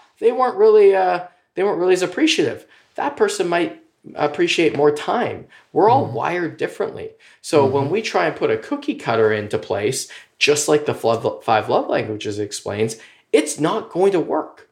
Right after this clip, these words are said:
Speaker 1: You know, you've probably seen it in your relationships. I saw it in mine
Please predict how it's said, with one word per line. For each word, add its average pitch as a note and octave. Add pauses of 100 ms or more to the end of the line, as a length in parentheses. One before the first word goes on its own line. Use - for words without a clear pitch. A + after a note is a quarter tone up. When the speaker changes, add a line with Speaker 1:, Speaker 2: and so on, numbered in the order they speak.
(320)
Speaker 1:
You C#3+
know, C3
you've F3+
probably C#3+
seen D3
it C3
in A2+
your C#3
relationships. A2+ (520)
I D#3+
saw B2
it B2
in B2
mine B2+